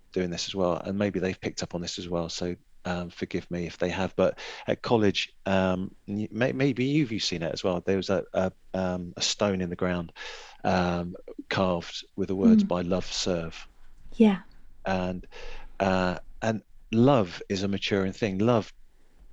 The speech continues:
Speaker 1: love grows, doesn't it? It changes, it
Speaker 2: Yeah.
Speaker 1: morphs, it develops. Um, it's, it's not a, it, it, it's like a, um, it's Massive Attack talks about love being a verb, doesn't it? Uh,
Speaker 2: Yeah.
Speaker 1: uh, it's a doing word and, and it's a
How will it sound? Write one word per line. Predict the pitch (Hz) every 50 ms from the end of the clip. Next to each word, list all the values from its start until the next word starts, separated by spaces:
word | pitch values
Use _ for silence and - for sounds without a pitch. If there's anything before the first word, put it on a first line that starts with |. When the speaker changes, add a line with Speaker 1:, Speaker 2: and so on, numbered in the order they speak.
| - - - - - -
Speaker 1:
love | 113 110 113 113 - -
grows, | - 113 113 117 110 95 87 -
doesn't | 123 - - 92
it? | 80
It | 85 -
changes, | - - 120 113 110 104 92 87 85 -
it | - - -
Speaker 2:
Yeah. | 95 104 110 107 98
Speaker 1:
morphs, | 92 - - - - - -
it | 90 90 - -
develops. | - 92 - - 110 107 101 95 78 - - - - - - - - - - - - - - - -
Um, | 98 98 95 92 92 92 92 92 90 - - -
it's, | 104 101 92 - - - - - - -
it's | - 107 - - -
not | 123 120 113 - 101
a, | 101 98 - - _ _ - - - -
it, | - 139 - -
it, | - 107 98 - _ _ _ - - - - -
it's | - 113 - -
like | 117 113 101 - -
a, | 117 - - 135 - - - - - - - - - -
um, | 107 104 104 101 98 98 98 95 -
it's | - - - -
Massive | 107 110 - - 120 95
Attack | - - - -
talks | - - - -
about | 87 95 -
love | 107 107 - -
being | 104 98 92
a | 92
verb, | - 110 113 104 92 - -
doesn't | 113 95 90 90
it? | 76 - - - - - - - - - - -
Uh, | 202 196 196 -
Speaker 2:
Yeah. | 240 240 233 196 175 - 123 - - -
Speaker 1:
uh, | 120 120 120 -
it's | 147 - -
a | 113
doing | - - 135 147 151 143 123 110
word | 98 92 87 82 82 90 - - -
and, | 107 104 101 104 -
and | - 107 107
it's | 101 - -
a | 131